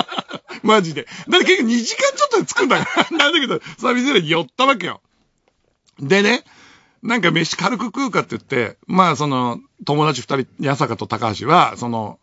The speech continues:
海老名サービスエリアしかないようなものを探して食ってたんだけど、俺はまあそういう時、あの、そういうの信じないタイプの人間なんで、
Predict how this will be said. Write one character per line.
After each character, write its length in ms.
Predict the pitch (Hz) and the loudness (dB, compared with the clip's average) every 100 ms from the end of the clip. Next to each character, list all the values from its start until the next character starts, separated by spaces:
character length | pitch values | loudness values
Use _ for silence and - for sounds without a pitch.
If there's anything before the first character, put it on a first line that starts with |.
| - | -8
海 160 | 196 202 | 2 2
老 120 | 202 | 2
名 40 | |
サ 120 | 131 170 | 0 0
ー 40 | |
ビ 80 | 180 | 4
ス 80 | 196 | 4
エ 20 | |
リ 80 | 233 | 2
ア 20 | |
し 40 | |
か 80 | 135 | -2
な 200 | 135 208 | 2 2
い 80 | 247 | 2
よ 80 | 160 | -2
う 40 | |
な 60 | 120 | -4
も 100 | 113 | -8
の 80 | 98 | -10
を 20 | |
探 200 | 117 113 | -8 -8
し 60 | 110 | -10
て 60 | |
食 100 | - | -16
っ 40 | - | -16
て 80 | |
た 40 | 92 | -16
ん 40 | |
だ 60 | 87 | -8
け 60 | |
ど、 220 | 127 127 - - - - _ _ | -4 -4 -4 -20 -20 -20 _ _
俺 180 | 160 233 | 4 6
は 140 | 269 | 6
ま 120 | 254 220 | 2 0
あ 60 | 156 | 0
そ 140 | 202 | 0
う 20 | |
い 40 | 220 | 2
う 20 | |
時、 220 | 185 170 | 2 0
あ 80 | 131 | 0
の、 60 | |
そ 120 | 117 180 | -2 -4
う 40 | |
い 20 | |
う 20 | |
の 60 | 151 | -2
信 240 | - 160 | 0 0
じ 100 | 160 | 2
な 80 | 185 | 2
い 60 | 120 | 0
タ 80 | 107 | -4
イ 60 | |
プ 100 | - | -10
の 60 | 101 | -10
人 120 | 104 | -8
間 100 | 110 | -6
な 120 | 113 | -6
ん 80 | 104 | -6
で、 240 | 104 98 | -8 -10